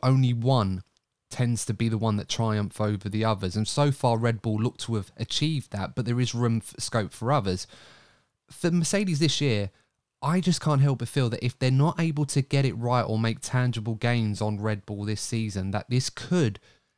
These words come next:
paint a picture for what we're expecting to see the next few years. 'Cause if Mercedes abandon it, it's almost like going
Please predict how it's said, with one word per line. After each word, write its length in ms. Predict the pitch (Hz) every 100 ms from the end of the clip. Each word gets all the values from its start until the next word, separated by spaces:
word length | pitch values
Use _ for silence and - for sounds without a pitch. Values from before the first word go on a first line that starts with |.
| _ _
paint 300 | - - 143
a 60 | 123
picture 320 | - 135 -
for 160 | 110 110
what 120 | 113
we're 60 | 110
expecting 460 | - - - 113
to 60 | 107
see 120 | 120
the 120 | 107
next 220 | 107 -
few 120 | - 113
years. 300 | 120 117 -
'Cause 160 | 127
if 100 | 139
Mercedes 420 | 139 - 185 165
abandon 480 | 117 123 151 147 98
it, 200 | 90 98
it's 120 | 131
almost 280 | 160 165 139
like 160 | 117 104
going 320 | 120 113 107